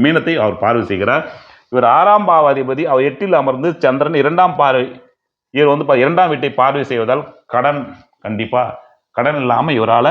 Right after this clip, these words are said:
வீட்டினுடைய சூழலை அமைச்சிக்க முடியாது, வண்டி, வீடு, வாகனங்கள் அமைக்க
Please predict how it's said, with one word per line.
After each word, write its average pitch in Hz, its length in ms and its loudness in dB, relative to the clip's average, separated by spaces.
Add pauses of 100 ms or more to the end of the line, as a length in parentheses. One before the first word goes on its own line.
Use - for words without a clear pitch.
(140)
வீட்டினுடைய 123 580 -2 (340)
சூழலை 139 400 -4
அமைச்சிக்க 120 420 -4
முடியாது, 101 320 0
வண்டி, 113 200 -2 (120)
வீடு, 110 180 -2 (100)
வாகனங்கள் 110 440 -2
அமைக்க 123 240 -4